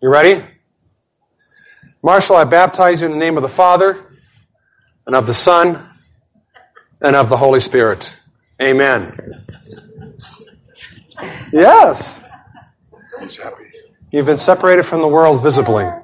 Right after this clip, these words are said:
May it be so in your heart as well. As Marshall is baptized into Christ, he becomes a member of this visible church.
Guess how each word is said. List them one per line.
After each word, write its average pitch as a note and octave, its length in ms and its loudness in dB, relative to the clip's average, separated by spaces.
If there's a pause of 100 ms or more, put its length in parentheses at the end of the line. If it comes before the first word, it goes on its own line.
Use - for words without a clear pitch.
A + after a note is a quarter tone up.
(100)
May C3 180 0
it A#2 60 -2
be C3+ 120 0
so C3+ 320 2
in C3 80 -2
your B2 100 -2
heart A#2+ 220 0
as G#2+ 120 -4
well. F#2 440 -6 (500)
As E3 240 2
Marshall A3 360 0
is D#3+ 80 -4
baptized G3 500 2
into E3 100 -6
Christ, F#3 340 0
he F3 60 -6
becomes E3+ 220 -6
a D#3+ 40 -4
member F3+ 300 -2
of E3 80 0
this D#3 140 -6
visible F#3+ 340 -2
church. F3 380 0